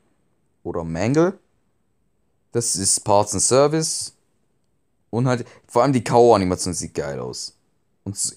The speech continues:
ich weiß nicht, man sieht halt nie, wie er eigentlich im Parts and Service ist.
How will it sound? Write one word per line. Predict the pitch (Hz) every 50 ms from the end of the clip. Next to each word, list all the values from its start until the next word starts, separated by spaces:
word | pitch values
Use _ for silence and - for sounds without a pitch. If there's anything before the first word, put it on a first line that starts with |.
| - - -
ich | - - - -
weiß | 165 208 370 320
nicht, | 226 139
man | 131 131 143
sieht | 139 165 214 - -
halt | 277 180
nie, | 185 190 190 180 143
wie | 156 165 151 104
er | 180 240 294
eigentlich | 269 220 -
im | 127 117
Parts | 107 120 101 98 - -
and | - -
Service | - - 85 80 - - - - -
ist. | - - - - -